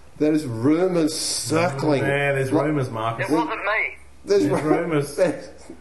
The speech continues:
Speaker 2: Stateside rumours.
Speaker 1: I didn't say gay rumours. I said there
Speaker 3: How you
Speaker 1: were
Speaker 3: do it?
Speaker 1: rumours circling that, you know, you, you, you,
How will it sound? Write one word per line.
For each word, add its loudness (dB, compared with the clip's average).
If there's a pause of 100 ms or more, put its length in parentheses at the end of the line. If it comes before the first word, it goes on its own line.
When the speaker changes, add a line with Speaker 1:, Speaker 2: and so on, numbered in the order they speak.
(360)
Speaker 2:
Stateside -2
rumours. 0
Speaker 1:
I 2
didn't 4
say 0
gay 2
rumours. -2 (280)
I 2
said 0
there 4
Speaker 3:
How 2
you 2
Speaker 1:
were 2
Speaker 3:
do -2
it? -10 (140)
Speaker 1:
rumours 2
circling 0 (400)
that, -2
you 2
know, 2
you, -4 (360)
you, -12 (120)
you, -4